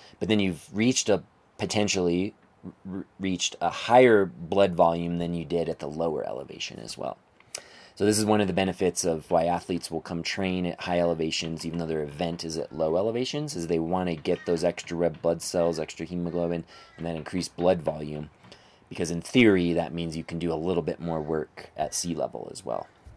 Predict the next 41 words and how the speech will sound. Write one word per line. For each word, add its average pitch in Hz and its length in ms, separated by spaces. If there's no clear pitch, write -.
um, 76 260
which - 180
isn't 127 200
always 113 180
the 87 80
case 87 240
for - 80
everybody, 64 420
but 69 160
for 90 120
a - 20
lot 80 140
of - 60
people - 340
it - 40
is. - 160
Um, 104 480
some 101 160
things 120 180
I 113 80
read 104 220
is 92 100
it, 92 240
it 95 180
does 107 220
increase 107 420
your 95 120
lactate, 90 380
lactic - 380
threshold 113 600
and 90 240
V 98 180
O 92 60
two 90 200
max. 101 640
Um, 87 600
I'm 95 60
not 98 160
a - 100
hundred 104 260
percent 95 420